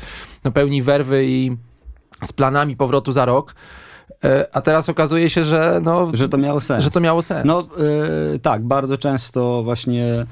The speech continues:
Speaker 2: teraz myślimy sobie, miało to sens, em, było warto to robić. E, natomiast o-, oczywiście o-, obecna sytuacja też i w Polsce, ona powoduje, że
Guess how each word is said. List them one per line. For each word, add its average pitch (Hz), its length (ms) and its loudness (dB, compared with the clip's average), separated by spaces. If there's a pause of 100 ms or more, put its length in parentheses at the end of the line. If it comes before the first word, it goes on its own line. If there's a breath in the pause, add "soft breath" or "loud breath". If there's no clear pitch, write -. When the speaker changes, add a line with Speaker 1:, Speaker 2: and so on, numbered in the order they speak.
(140 loud breath)
Speaker 2:
teraz 143 300 0
myślimy 131 380 -2
sobie, 120 500 -2 (180)
miało 127 260 0
to 131 80 -6
sens, 131 540 -4 (220)
em, 104 840 -4 (1400 soft breath)
było 147 240 2
warto 123 340 -2
to 117 120 -2
robić. 120 460 -4 (640 soft breath)
E, - 60 -4 (480)
natomiast 151 400 0
o-, - 260 -4
oczywiście 147 640 -4 (960)
o-, - 120 -6 (180)
obecna 143 480 0
sytuacja 127 600 -2
też 123 200 -4
i - 40 -8
w - 80 -16
Polsce, 180 500 -2
ona 143 580 -2 (500)
powoduje, 143 600 0
że 131 380 -2